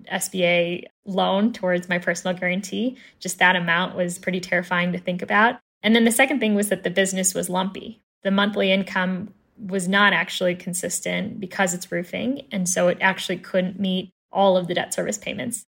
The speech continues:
which is the position you don't want to be in. So for me, I think these are probably obvious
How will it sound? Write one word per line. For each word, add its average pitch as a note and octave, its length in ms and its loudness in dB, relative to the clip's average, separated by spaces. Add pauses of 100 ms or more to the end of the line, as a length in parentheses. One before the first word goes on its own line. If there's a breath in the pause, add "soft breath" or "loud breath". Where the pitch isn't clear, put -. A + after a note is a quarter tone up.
(120)
which F#3+ 180 -8
is F#3 160 -4
the F3+ 160 0
position - 360 -4
you F3+ 80 0
don't F3+ 160 -4
want - 100 -8
to - 60 -8
be - 160 -8
in. A#3 200 -4 (360 loud breath)
So E3+ 320 -4
for G#3+ 180 2
me, B3 260 8
I A#3 100 4
think G#3 440 -2
these A3+ 260 2
are A#3 60 8
probably A3 340 6
obvious G3 640 0